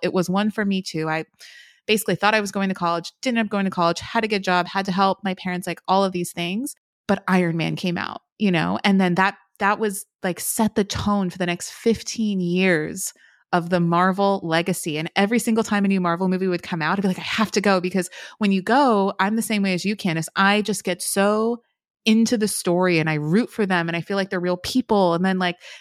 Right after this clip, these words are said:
they're in my heads and they stay with me after the movie. And then I think about all the different possibilities, different endings, that, that those mid-credit scenes and the end credit scenes. And, like, it was just, it's such a lovely escape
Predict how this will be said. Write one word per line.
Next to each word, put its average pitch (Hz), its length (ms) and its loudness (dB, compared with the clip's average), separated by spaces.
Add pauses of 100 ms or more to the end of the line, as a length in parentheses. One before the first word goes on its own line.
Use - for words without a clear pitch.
they're 196 120 0
in 208 80 -2
my 196 120 0
heads 220 340 0
and 185 100 -2
they 170 60 0
stay 196 240 -2
with 196 120 -4
me 196 140 -4
after 226 300 2
the 208 100 2
movie. 185 300 4
And 175 100 0
then 185 60 2
I 196 80 4
think 214 200 -2
about 208 140 0
all 202 140 2
the 208 80 -2
different 208 300 -4 (440)
possibilities, 226 760 2
different 202 340 -4
endings, 202 600 2
that, 190 240 -2
that 165 140 -4
those 180 220 0 (160)
mid-credit 208 800 0
scenes 196 340 -4
and 180 100 -6
the 185 80 -4
end 220 180 0
credit 202 260 0
scenes. 185 260 -2
And, 175 80 -4
like, 175 240 -6 (720)
it 214 100 2
was 226 160 2
just, - 280 -2
it's 208 200 0
such 214 260 0
a 247 80 2
lovely 190 540 0
escape - 760 -6